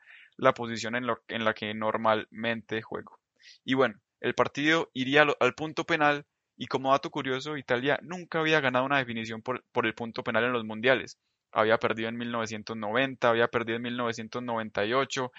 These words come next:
e incluso ya había perdido una final en mil novecientos noventa y cuatro. Solo dos finales del mundo se han disputado por penales, la del noventa y cuatro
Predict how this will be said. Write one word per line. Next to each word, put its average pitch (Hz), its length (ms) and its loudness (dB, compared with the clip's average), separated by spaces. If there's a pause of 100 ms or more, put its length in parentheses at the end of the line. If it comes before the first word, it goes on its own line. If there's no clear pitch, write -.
(220)
e 127 100 4
incluso 131 360 -2
ya 139 100 6
había 135 160 8
perdido 123 320 -4
una 139 120 2
final 131 320 2
en 117 200 -4
mil 143 160 -2
novecientos 127 440 -2
noventa 117 320 -2
y 101 60 -4
cuatro. - 360 -2 (360)
Solo 147 240 2
dos 151 160 6
finales 143 260 2
del 123 140 2
mundo 127 220 -2
se 143 60 2
han 135 80 -2
disputado 127 500 2
por 120 140 -6
penales, 113 520 -2
la 107 100 4
del 110 120 4
noventa 110 320 -2
y 208 60 -6
cuatro 143 460 4